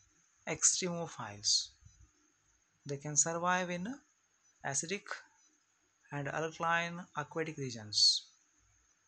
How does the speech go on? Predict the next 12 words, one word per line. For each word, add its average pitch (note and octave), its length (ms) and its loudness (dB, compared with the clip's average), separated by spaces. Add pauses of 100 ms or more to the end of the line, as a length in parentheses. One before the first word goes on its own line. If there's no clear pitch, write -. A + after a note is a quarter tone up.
and D3 120 -2
also F#3+ 340 2
in F#3+ 340 -2 (760)
temperature E3+ 840 -2 (120)
above C#3+ 360 -2
boiling C3+ 380 0
point. G2 420 -8 (1120)
Likewise, E3 680 -2 (320)
you E3+ 80 -14
can D#3+ 140 -2
understand F3+ 400 4
here F3+ 340 -2